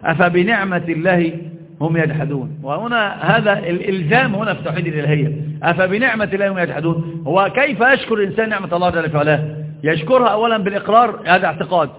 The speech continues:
وباللسان، وهذه عبادة. أهو الآن يبقى توحيد الإلهية دخل أهو الآن بالشكر في إيش؟ باللسان، والج-، والشكر بالجوارح. طيب إذن هو الإلزام هنا في توحيد الإلهية،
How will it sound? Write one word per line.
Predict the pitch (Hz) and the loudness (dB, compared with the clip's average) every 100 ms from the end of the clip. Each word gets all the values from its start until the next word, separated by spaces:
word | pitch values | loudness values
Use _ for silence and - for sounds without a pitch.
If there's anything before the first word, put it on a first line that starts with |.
| - - | -20 -4
وباللسان، | 151 175 208 208 202 254 240 | 0 4 4 4 4 2 2
وهذه | 214 220 196 | 2 2 2
عبادة. | 185 208 175 | 4 4 4
أهو | 170 | -2
الآن | 165 156 117 - - | -2 -4 -4 -14 -12
يبقى | 139 156 165 | -6 -4 -6
توحيد | 147 165 208 | -6 -6 -6
الإلهية | 202 202 214 | -2 -2 -2
دخل | 214 214 190 | -2 -4 -2
أهو | 190 | -2
الآن | 202 214 196 | -2 -4 -4
بالشكر | 175 - 185 185 | -4 -4 -2 0
في | 175 | 0
إيش؟ | 190 - - - | 0 -2 -14 -4
باللسان، | 165 190 - 196 - | 2 2 4 2 4
والج-، | 196 175 | 2 2
والشكر | 226 202 - 262 - 220 | -2 -2 0 -2 -2 -2
بالجوارح. | 240 185 226 269 - - - - - | 0 2 4 2 0 -6 -20 -20 -4
طيب | 185 196 190 180 | 0 0 -2 0
إذن | 202 202 | 2 2
هو | 185 240 196 - - | 4 4 2 -2 -6
الإلزام | 151 180 196 175 285 262 | -2 0 -2 2 2 2
هنا | 269 | 2
في | 180 | 0
توحيد | 175 233 220 | -2 -4 -4
الإلهية، | 185 185 247 175 | -2 2 2 2